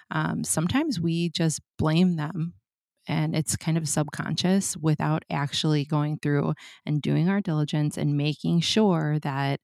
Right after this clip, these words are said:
they had a large enough part in a situation and that they are the reason that it needs to be fixed. Last but not least, I would say there's just always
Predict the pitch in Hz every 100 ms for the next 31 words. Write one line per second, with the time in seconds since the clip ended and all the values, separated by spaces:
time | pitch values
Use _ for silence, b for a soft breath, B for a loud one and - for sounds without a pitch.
0 | B B B - 156 147 147 139 143 143
1 | - 135 - - 185 180 185 175 - 175
2 | 175 165 151 147 156 151 - 143 139 -
3 | - 147 139 139 147 143 147 139 - -
4 | - - - - - 180 175 - - -
5 | - - - _ _ _ _ _ _ _
6 | _ _ _ _ - 233 220 247 202 180
7 | 170 170 - - 208 202 214 196 202 202
8 | 208 - - 208 233 247 233